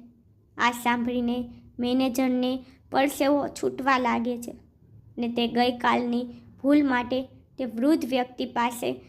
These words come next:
માફી માંગવા લાગે છે. પરંતુ પછી જે હરપાલસિંહજી હોય છે, તે તેને ઊભો કરે છે અને કહે છે કે તું શ-, શા માટે માફી માંગી રહ્યો છે અને હું તને કેમ માફ કરું?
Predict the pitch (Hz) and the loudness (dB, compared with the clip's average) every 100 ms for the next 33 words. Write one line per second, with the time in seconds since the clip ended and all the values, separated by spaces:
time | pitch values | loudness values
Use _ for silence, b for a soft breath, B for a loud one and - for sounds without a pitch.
0 | B - 247 269 302 294 254 240 233 240 | B -2 0 2 2 2 2 0 0 0
1 | 240 233 233 240 - 262 - _ _ - | 2 -2 -2 -6 -8 -14 -20 _ _ -20
2 | - _ - 240 240 240 240 240 233 - | -20 _ -4 -2 -2 -2 -2 -2 -2 -2
3 | 254 254 - - - 277 254 - 240 240 | -4 -4 -14 -20 -2 -2 -2 -4 -4 0
4 | 262 262 - 269 240 262 254 - B B | 2 2 0 -4 -2 -2 -4 -8 B B
5 | 254 269 349 359 311 269 - - _ - | 2 4 6 4 0 -4 -6 -20 _ -4
6 | 269 269 254 262 285 - B - 294 233 | -4 -2 -2 -2 -4 -8 B 0 0 4
7 | 311 277 247 233 240 262 - - - _ | 2 2 -2 -2 -4 -8 -14 -20 -20 _
8 | _ - 311 294 262 262 262 262 233 - | _ 0 2 2 0 0 0 -4 -10 -14
9 | - - - 320 349 381 370 339 359 b | -20 -20 -8 0 4 4 4 -2 -2 b
10 | b b - 359 381 349 339 285 262 262 | b b 2 4 6 4 2 0 0 -2
11 | 285 254 247 247 247 240 240 240 240 254 | -2 -4 -4 -4 -4 -4 -2 -4 -6 -12
12 | - - _ _ - 254 240 254 254 262 | -14 -20 _ _ -4 -4 -2 -4 0 0
13 | 262 269 269 B B - 440 339 247 262 | 0 0 -4 B B 0 4 4 4 2
14 | - - 247 247 | 0 -6 -4 -4